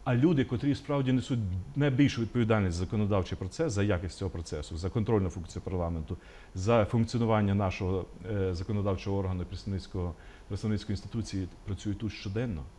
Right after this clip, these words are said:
Вони справді проходять величезний конкурсний відбір, величезний, ну, скажімо так, навантаження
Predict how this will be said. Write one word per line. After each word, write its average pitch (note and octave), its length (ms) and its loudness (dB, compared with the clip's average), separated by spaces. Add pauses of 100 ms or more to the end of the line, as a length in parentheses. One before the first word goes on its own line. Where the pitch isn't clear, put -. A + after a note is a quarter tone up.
(300)
Вони B2 140 2
справді C#3+ 300 0
проходять A#2 340 0
величезний A2+ 480 0
конкурсний G#2+ 460 -2
відбір, F#2 280 -4 (560)
величезний, A2 760 2 (140)
ну, G2 340 -2
скажімо G2+ 380 0
так, G2 180 0
навантаження A2 720 2